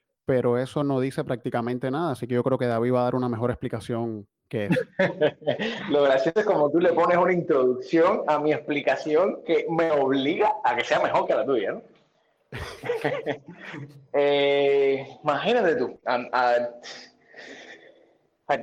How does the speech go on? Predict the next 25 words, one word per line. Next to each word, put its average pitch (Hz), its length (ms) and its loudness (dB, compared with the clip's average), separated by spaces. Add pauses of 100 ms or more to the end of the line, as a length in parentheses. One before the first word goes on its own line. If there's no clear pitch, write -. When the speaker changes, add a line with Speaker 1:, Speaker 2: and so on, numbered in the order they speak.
Speaker 2:
Fernan, 185 300 0 (120)
a, 156 480 -2
a, 156 160 0
a 165 60 2
mí 190 80 2
me 214 80 2
gusta 226 160 0
un 190 60 -2
poco 190 180 0
aterrizar 139 480 0
las - 160 -2
cosas, 92 320 -10
¿no? 185 140 -6 (340)
El 123 840 2
Proyecto 156 680 0
Delta 180 840 2
es, 165 680 -2
eh, 131 720 2
un 151 840 -4
espectáculo 147 840 0
de 143 100 2
ciencia 170 500 -4
y 147 40 0
tecnología 147 920 2
que 131 280 0